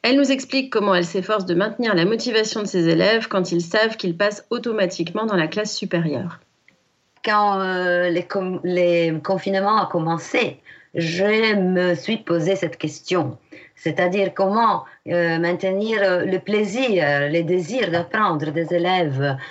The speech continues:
Speaker 2: J'ai considéré qu'il fallait partir de mes in-, des, des intérêts, euh, des élèves, c'est-à-dire demander aux élèves ce qui les avait particulièrement intéressés pendant, euh, la période en présence,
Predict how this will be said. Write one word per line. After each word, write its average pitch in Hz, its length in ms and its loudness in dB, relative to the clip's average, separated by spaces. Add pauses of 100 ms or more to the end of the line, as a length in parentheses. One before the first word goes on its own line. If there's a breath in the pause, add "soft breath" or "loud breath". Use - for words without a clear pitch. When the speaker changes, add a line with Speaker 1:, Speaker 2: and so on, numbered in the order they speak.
(180 loud breath)
Speaker 2:
J'ai 151 240 0
considéré 190 680 0
qu'il 170 180 -4
fallait 214 340 0
partir 170 880 -2
de 156 80 0
mes 156 240 0
in-, 160 200 0
des, 156 280 2
des 160 240 -2
intérêts, 208 460 0 (400 loud breath)
euh, 170 340 2
des 156 240 0
élèves, 127 400 -6
c'est-à-dire 185 680 -2
demander 220 560 0
aux 175 60 0
élèves 175 680 0 (340 loud breath)
ce - 180 -8
qui 247 200 -4
les 175 220 0
avait 202 200 0
particulièrement 170 680 -2
intéressés 175 640 -2
pendant, 202 580 0 (360 loud breath)
euh, 175 300 4
la 165 100 2
période 185 580 0
en 240 160 2
présence, 156 800 -4